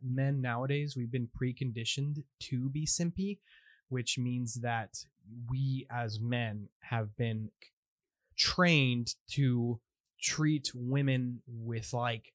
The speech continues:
a godlike awe and reverence and respect, where it's almost disproportionate and delusional. I'm not saying that you shouldn't treat women with respect, or at least your woman, woman with respect, but I'm saying that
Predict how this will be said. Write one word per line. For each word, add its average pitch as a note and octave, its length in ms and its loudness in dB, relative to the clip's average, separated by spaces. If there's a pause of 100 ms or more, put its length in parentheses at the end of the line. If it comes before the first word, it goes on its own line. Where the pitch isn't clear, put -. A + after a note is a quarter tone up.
(260)
a A#2 160 -4 (120)
godlike A#2 640 0 (140)
awe A2 400 -2
and A2 180 -4
reverence G#2+ 640 -2
and A2 260 -6
respect, - 720 0 (340)
where C3 200 4
it's B2+ 200 2
almost D3 560 2
disproportionate B2+ 960 0
and A2+ 180 -6
delusional. B2+ 680 4 (280)
I'm D3+ 60 0
not F3 100 2
saying F3 180 4
that C#3+ 60 2
you B2+ 100 2
shouldn't D3 340 0
treat A2+ 220 0
women A2+ 220 0
with G#2 160 -4
respect, G#2 460 -8
or A2 300 -8 (120)
at A2 80 -6
least A#2+ 220 -6
your B2 180 4
woman, G#2+ 280 -2
woman A2 340 -4
with G#2 120 -6
respect, G#2+ 380 -6
but C3 80 0
I'm B2 140 0
saying C#3+ 260 2
that C3 180 0